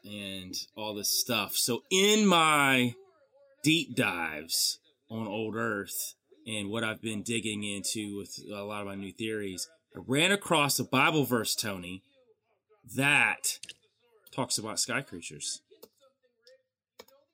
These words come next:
So it's actually Jeremiah four twenty-three through twenty-five. And it says, "I looked at the earth and it was formless and empty, and at the heavens and their light was gone." So this is when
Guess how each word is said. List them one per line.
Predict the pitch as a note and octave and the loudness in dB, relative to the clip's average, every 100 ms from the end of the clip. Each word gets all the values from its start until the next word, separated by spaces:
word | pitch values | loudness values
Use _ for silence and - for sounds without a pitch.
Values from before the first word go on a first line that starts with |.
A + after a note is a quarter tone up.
| _ _ | _ _
So | - C3 A#2+ A#2 | -2 0 2 2
it's | - B2+ | 0 0
actually | C3+ E3+ - C#3 B2+ - | 0 0 0 2 2 2
Jeremiah | G#2 C3 C#3+ C#3 C#3 B2+ | 2 4 4 4 2 0
four | - C#3 C#3 C3+ | 0 2 4 2
twenty-three | B2+ C#3 C3+ B2+ C3 C3 | 0 0 2 2 2 0
through | - | 0
twenty-five. | A2 C3 A#2+ G2+ C#3 B2+ A#2+ G2 F2+ G2 - _ _ _ _ _ _ - - | -4 0 -2 0 0 2 2 0 -4 -6 -10 _ _ _ _ _ _ -16 -4
And | B2 | 0
it | |
says, | C#3 B2+ | 2 2
"I | B2 | 2
looked | A#2 C#3+ - | 4 2 2
at | C3+ | 0
the | D3 B2 | 0 2
earth | C#3+ C#3+ | 2 2
and | C#3 | 0
it | |
was | A2 - | 0 -2
formless | D3+ C#3+ C#3 C#3 | 2 2 2 2
and | B2+ C3 | 0 2
empty, | C3+ B2+ C3+ | 0 2 2
and | B2 | 4
at | B2+ | 0
the | B2+ | -2
heavens | A2 C#3+ C3+ C#3 C3 | -2 0 2 0 0
and | A2 B2 | 2 2
their | A#2+ | 2
light | A2+ C3 A2+ | 2 0 0
was | A#2 G2 | -4 -4
gone." | A2+ A#2+ G#2+ | -2 0 -2
So | G2+ C3 | -2 0
this | F#3 A#3+ | 2 2
is | D#3+ | 4
when | F3 E3 D#3 | 4 6 6